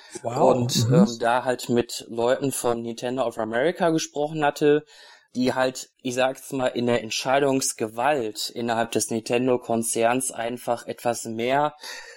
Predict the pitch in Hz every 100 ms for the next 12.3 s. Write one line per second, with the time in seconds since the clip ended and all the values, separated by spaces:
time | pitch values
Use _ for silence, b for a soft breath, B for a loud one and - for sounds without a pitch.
0 | B - - 120 127 139 135 120 127 117
1 | 120 135 - 123 123 131 104 117 120 -
2 | - 113 113 110 113 - 120 123 117 107
3 | 120 135 127 143 - 110 113 113 113 117
4 | 123 120 123 123 117 120 - 117 - -
5 | 120 117 110 110 B B B B 107 139
6 | - 120 117 131 127 123 120 117 117 123
7 | 117 117 - 120 117 117 117 - 113 117
8 | 117 107 110 113 127 120 117 120 120 123
9 | 131 120 113 - 120 113 110 113 117 113
10 | 113 B B B 110 110 107 - 127 143
11 | 147 131 127 - - 117 117 - 117 117
12 | 110 110 110